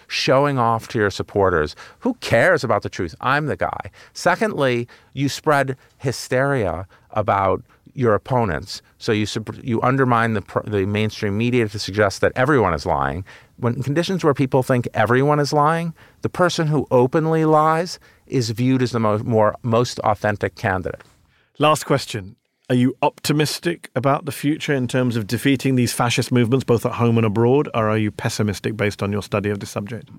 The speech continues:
Speaker 1: My whole life in the United States, I, I mean, I, I, I've lived through mass incarceration in the nineties, where fellow citizens of mine were living in militarized neighborhoods,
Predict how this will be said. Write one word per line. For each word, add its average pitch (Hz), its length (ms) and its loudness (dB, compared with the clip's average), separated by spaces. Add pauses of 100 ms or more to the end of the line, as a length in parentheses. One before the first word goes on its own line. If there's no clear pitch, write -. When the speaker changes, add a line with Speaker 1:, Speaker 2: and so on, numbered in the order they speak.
Speaker 1:
My 190 400 -2
whole 180 300 2
life 127 340 0
in 139 120 -4
the 139 60 -2
United 131 300 0
States, - 480 -2 (360)
I, - 100 -8 (120)
I 139 60 -2
mean, 127 200 -2
I, - 80 -6 (260)
I, 139 200 -6
I've 135 280 0
lived 127 300 2
through 127 240 0
mass 113 340 2
incarceration 110 720 0
in 101 60 -4
the 98 80 -2
nineties, 92 640 -2 (320)
where 92 560 2 (520)
fellow 117 340 2
citizens 104 500 -2
of 92 120 -2
mine 92 340 0
were 90 260 0 (600)
living 107 340 0
in 92 220 -4
militarized 98 720 0
neighborhoods, 90 760 0